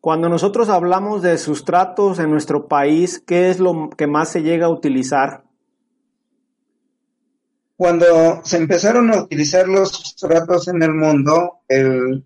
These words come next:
Speaker 2: el, el más común es, eh, eh, que se empezó a utilizar fue la lana de roca, que es
Speaker 1: Ok.
Speaker 2: justamente una piedra fundida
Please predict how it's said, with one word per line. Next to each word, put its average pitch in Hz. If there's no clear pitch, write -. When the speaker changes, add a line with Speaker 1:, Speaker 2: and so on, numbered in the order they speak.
Speaker 2:
el, 131
el 147
más 180
común 202
es, 165
eh, 131
eh, 139
que 165
se 165
empezó 147
a -
utilizar 185
fue 160
la 147
lana 143
de 151
roca, 156
que 151
es 143
Speaker 1:
Ok. 135
Speaker 2:
justamente 147
una 147
piedra 143
fundida 123